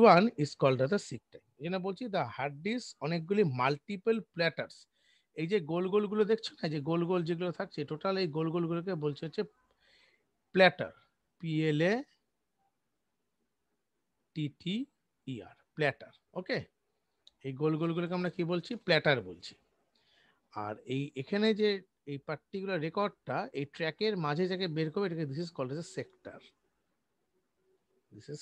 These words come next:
called as a sector। তা প্রত্যেকটি একটি hard ডিস্কের অনেকগুলি multiple platter দ্বারা তৈরি হয়। প্রত্যেকটি প্ল্যাটারে different different track অবস্থান করে,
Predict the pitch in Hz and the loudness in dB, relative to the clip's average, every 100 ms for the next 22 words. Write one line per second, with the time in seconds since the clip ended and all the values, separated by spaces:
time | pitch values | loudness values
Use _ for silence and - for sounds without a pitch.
0 | - 104 104 104 185 247 - - _ _ | -10 -8 -8 -4 -2 -2 -4 -20 _ _
1 | - - - 127 - - - _ _ _ | -20 -10 -4 -4 -4 -20 -20 _ _ _
2 | _ _ _ _ _ _ _ _ _ _ | _ _ _ _ _ _ _ _ _ _
3 | _ _ _ _ _ _ _ - - - | _ _ _ _ _ _ _ -14 -12 -14
4 | - - _ - 123 175 170 - 220 - | -18 -20 _ -4 0 4 4 4 2 4
5 | 254 262 - 156 - 185 139 151 170 196 | 6 6 6 2 6 8 8 4 2 0
6 | - 220 143 151 170 180 196 202 151 143 | 2 0 0 -4 -2 -2 0 2 2 0
7 | 143 180 190 180 - 139 170 165 170 170 | -2 -4 -2 -4 -2 0 0 0 0 0
8 | - 135 127 131 214 - _ _ _ _ | 0 -2 -2 -4 -6 -8 _ _ _ _
9 | _ _ _ _ _ _ _ 175 175 - | _ _ _ _ _ _ _ 0 0 -2
10 | 233 247 226 175 165 185 196 135 151 - | -2 0 0 0 0 2 0 0 -4 0
11 | 214 214 170 175 190 202 185 - 190 185 | 2 4 2 -2 0 -2 -2 0 2 2
12 | 135 117 - 113 98 - 95 | -2 -4 -10 -12 -14 -16 -20